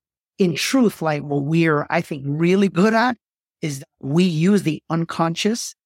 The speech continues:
to help us spike our content to get to the masses. So it's like when people start arguing and debating and getting upset and so forth and so on, we just, we're just like, they don't realize, they're unconscious of the fact that the very thing that they don't like,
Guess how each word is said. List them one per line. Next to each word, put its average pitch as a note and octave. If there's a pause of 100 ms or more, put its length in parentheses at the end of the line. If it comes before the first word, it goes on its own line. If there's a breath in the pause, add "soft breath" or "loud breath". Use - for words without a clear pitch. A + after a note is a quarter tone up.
to D3+
help D#3+
us D#3 (400)
spike E3+ (100)
our D#3
content E3 (400)
to D3
get D#3
to F#3
the C3+
masses. D3 (320)
So D#3+
it's -
like D#3+ (460)
when D3
people F3
start -
arguing D3+
and C3+
debating D3
and C3+
getting D#3
upset E3
and C#3+
so D3+
forth C#3
and C#3+
so E3
on, F3
we D3+
just, F3+
we're E3
just G3
like, D#3
they F#3+
don't A#3
realize, D#3+
they're D#3+
unconscious F3
of C#3+
the C3
fact C#3
that C3
the C3+
very D3
thing D#3+
that C#3
they D3
don't E3+
like, D3+